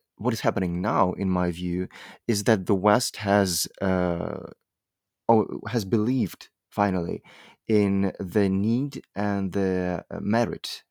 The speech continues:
of supporting Ukraine until the victory. Because if you look at the statements of Western countries and Western leaders, they have become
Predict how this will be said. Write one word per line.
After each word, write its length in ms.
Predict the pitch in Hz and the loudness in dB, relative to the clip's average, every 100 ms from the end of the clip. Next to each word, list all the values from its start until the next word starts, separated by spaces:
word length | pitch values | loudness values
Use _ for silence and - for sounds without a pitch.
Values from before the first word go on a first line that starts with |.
| _ _ | _ _
of 160 | 90 | -4
supporting 460 | - 87 - 98 95 | -4 -6 0 0 2
Ukraine 360 | 90 - 101 90 | -4 -2 -2 -2
until 320 | 90 - 95 | -6 -4 -4
the 100 | 82 | -4
victory. 540 | 80 80 - 104 120 156 - - | -6 -10 -6 -2 -2 -4 -16 -8
Because 260 | - 143 135 | 2 2 2
if 140 | - | 2
you 60 | 123 | 0
look 120 | 117 | 0
at 60 | |
the 80 | 95 | -4
statements 500 | - - - 76 82 | -4 0 0 -2 -10
of 100 | - - | -10 -6
Western 340 | 90 - 80 | -6 -6 -12
countries 480 | - 87 - - - - - - | -6 -6 -6 -10 -12 -18 -20 -10
and 140 | - | -4
Western 300 | 95 98 92 | -2 -2 -2
leaders, 400 | 87 101 90 82 - | -6 -2 -2 -4 -4
they 180 | 92 104 | -4 -2
have 220 | 107 87 | -4 -4
become 460 | 95 - 95 95 | -6 -2 0 0